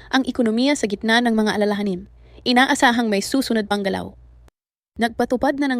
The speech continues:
limitasyon ang pangunahing mga bangko sa bansa para sa malalaking cash withdrawals upang labanan ang money laundering at isulong ang mga reforma. Maghanda ang mga customer sa karagdagang pagbabago. Nagkaroon ng malaking tagumpay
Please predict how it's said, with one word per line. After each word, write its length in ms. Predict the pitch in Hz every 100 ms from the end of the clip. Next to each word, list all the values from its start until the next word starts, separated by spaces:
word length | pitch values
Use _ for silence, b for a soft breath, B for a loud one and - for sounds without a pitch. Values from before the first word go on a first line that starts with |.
| 226
limitasyon 640 | 220 202 - 220 185 180
ang 80 | 202
pangunahing 560 | 247 262 285 262 247
mga 160 | 233 226
bangko 320 | 208 247 254
sa 160 | 247 190
bansa 320 | 175 - 175 - -
para 160 | 262
sa 160 | 285 254
malalaking 400 | 226 214 202 240
cash 320 | 240 240 -
withdrawals 560 | 220 190 214 180 175 - B B -
upang 240 | 269 262
labanan 400 | 247 226 226 233
ang 160 | 202 202
money 240 | 240 302
laundering 480 | 269 262 254 254 247
at 160 | 196 214
isulong 400 | 214 - 262 262
ang 160 | 233 202
mga 160 | 196 196
reforma. 480 | - 202 180 180 - b b b
Maghanda 480 | 214 208 214 233 233 -
ang 160 | 311 294
mga 160 | 208
customer 480 | 240 233 254 233 226 -
sa 160 | 214
karagdagang 560 | 202 196 185 202 208 214
pagbabago. 640 | 208 196 190 185 175 180 - _ _ _ _ _
Nagkaroon 720 | 214 202 208 208 202 226 233
ng 80 | 214
malaking 480 | 190 185 - 247 233
tagumpay 560 | 214 214 202 185 185